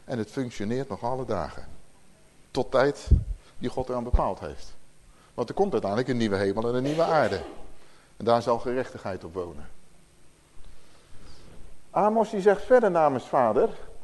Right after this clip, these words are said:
zijt gij voor mij niet gelijk, en dan moet je goed opletten hoor, wat er staat.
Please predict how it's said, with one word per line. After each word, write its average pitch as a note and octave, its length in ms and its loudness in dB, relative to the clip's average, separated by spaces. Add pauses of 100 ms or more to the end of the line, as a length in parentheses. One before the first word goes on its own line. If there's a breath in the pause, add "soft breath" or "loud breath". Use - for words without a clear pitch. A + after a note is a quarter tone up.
(400)
zijt A#3 520 6
gij A3+ 420 8
voor D#3+ 300 4
mij F#3 300 4
niet E3 380 0
gelijk, D3 640 4
en D3+ 60 4
dan C#3 80 2
moet A#2+ 100 6
je A2+ 60 0
goed F3+ 180 0
opletten B2+ 420 2
hoor, G#2+ 240 0 (540)
wat B2 140 -2
er A2+ 60 -10
staat. - 520 -4